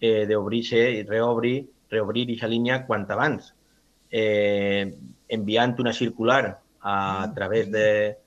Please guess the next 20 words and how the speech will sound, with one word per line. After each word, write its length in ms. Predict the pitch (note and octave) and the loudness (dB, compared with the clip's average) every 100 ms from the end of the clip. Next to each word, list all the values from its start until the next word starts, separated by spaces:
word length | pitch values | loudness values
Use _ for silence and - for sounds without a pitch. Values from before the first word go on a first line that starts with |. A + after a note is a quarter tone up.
| _ _ - | _ _ -4
la 180 | A2+ | -2
Federació 460 | A2 G#2+ G#2 - A#2 | 0 2 2 2 2
Valenciana 520 | A2 G#2 - A2+ G#2+ | 4 0 -2 -2 0
de 60 | G#2+ | -2
Municipis 400 | G#2+ G#2+ G#2 G2+ | -4 -8 -10 -8
i 60 | |
Províncies 460 | G2 G2+ C3+ C3 F#2+ | -4 -2 -2 -4 -8
també 220 | G#2 B2+ | -6 -4
i 80 | A#2 | -2
la 100 | F#2 | -2
pròpia, 440 | G#2+ G#2+ G#2+ G#2 G#2 G#2 _ _ _ _ | -2 -2 0 0 0 -2 _ _ _ _
eh, 260 | A2 A2 G#2+ | 0 2 2
delegació 420 | A2+ A2 A2+ A#2+ | 4 4 2 2
del 140 | A2 A2 | 4 4
govern 400 | A2+ B2 D3+ D3+ - | 6 4 2 -4 -8
als 160 | A2 | -4
municipis 680 | A#2 C3+ B2+ B2+ C3 E3+ - - | 2 2 2 0 0 0 -2 -10
en 120 | A2 A#2+ | -4 -2
uns 160 | B2 | -4
criteris 540 | - A#2 A#2+ A#2+ A2+ | -4 -2 0 0 -4